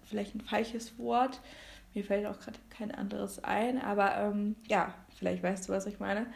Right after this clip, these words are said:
Äh, wenn du deine Angst oder die Angst in dir an die Hand nimmst und, ähm, ja,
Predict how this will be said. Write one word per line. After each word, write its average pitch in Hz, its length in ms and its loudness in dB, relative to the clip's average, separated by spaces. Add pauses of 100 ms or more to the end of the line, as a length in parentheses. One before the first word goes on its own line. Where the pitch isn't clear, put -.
(520)
Äh, 220 480 8 (300)
wenn 233 240 2
du 240 100 -2
deine 226 360 2
Angst 240 460 2
oder 220 260 2
die 220 140 -6 (120)
Angst - 640 0 (400)
in 240 240 4
dir 247 640 2
an 220 160 0
die 214 160 -4
Hand 254 440 2
nimmst 233 600 2 (100)
und, 220 600 2
ähm, 220 340 2 (680)
ja, 226 360 8